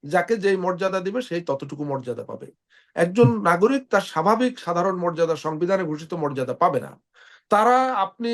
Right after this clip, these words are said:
Speaker 1: সরকারি চাকরি থেকে শুরু করে বেসরকারি চাকরি, আপনি জানেন ঢাকা শহরে যে সমস্ত মি-, প্রাইভেট মিডিয়া হাউস আছে,
Speaker 2: হুম।
Speaker 1: এগুলোর কি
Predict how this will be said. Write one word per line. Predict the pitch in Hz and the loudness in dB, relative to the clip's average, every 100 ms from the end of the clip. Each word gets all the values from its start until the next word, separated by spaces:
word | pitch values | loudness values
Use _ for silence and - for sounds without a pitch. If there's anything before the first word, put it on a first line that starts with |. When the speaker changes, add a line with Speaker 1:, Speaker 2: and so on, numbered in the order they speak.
| 226 | -4
Speaker 1:
সরকারি | - 196 202 220 208 | -2 -2 0 0 2
চাকরি | 214 190 233 | -2 -6 -6
থেকে | 226 226 | -4 -4
শুরু | 214 214 208 | -4 -6 2
করে | 226 226 220 _ _ 196 | 6 6 4 _ _ 0
বেসরকারি | 202 226 214 214 196 | 2 0 0 0 0
চাকরি, | 196 190 220 | -4 -2 -4
আপনি | 254 | -2
জানেন | 254 262 254 254 _ _ - | 0 2 0 -4 _ _ -12
ঢাকা | 185 175 208 285 | -4 -4 2 0
শহরে | 277 285 277 285 294 294 - _ _ - | 2 2 4 6 6 4 0 _ _ -4
যে | 202 | -2
সমস্ত | 254 262 254 269 | -2 -2 -2 -2
মি-, | 185 233 254 | 0 -2 2
প্রাইভেট | 220 254 302 262 | 4 4 2 -2
মিডিয়া | 247 208 190 156 | -4 0 2 2
হাউস | 147 156 139 | 0 -2 -6
আছে, | - - 208 294 - - - _ | -8 -4 -4 -4 -10 -10 -10 _
Speaker 2:
হুম। | 466 - | 8 8
Speaker 1:
এগুলোর | 339 359 349 262 | 8 4 0 -2
কি | 240 | 0